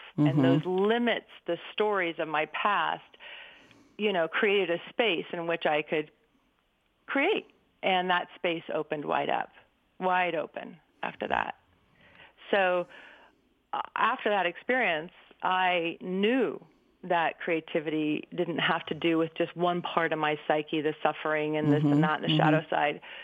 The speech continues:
Speaker 2: I knew that, you know, that would provide, if I dug in more, that would provide some. And also what you were talking about, that real joy and bliss,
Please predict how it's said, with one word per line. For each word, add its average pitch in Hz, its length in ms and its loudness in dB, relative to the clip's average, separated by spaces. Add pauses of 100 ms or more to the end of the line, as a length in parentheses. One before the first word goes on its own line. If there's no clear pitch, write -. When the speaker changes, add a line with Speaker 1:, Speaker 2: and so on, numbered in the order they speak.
(420)
Speaker 2:
I 196 240 2
knew 208 200 2
that, 202 200 -2 (180)
you 226 140 -2
know, 196 380 0
that 180 180 0
would 156 140 -2 (260)
provide, 170 540 0
if 196 140 -8
I 170 100 0
dug 165 260 0
in 165 160 -4
more, 160 240 0
that 185 140 0
would 156 100 -8
provide 160 600 -2
some. 214 300 0
And 175 140 0
also 175 800 0 (100)
what 180 220 -4
you 190 120 2
were 254 100 0
talking 180 360 -4
about, 151 440 -2
that 160 260 0
real 175 420 -2 (480)
joy 208 400 0
and 170 160 -4
bliss, 202 380 0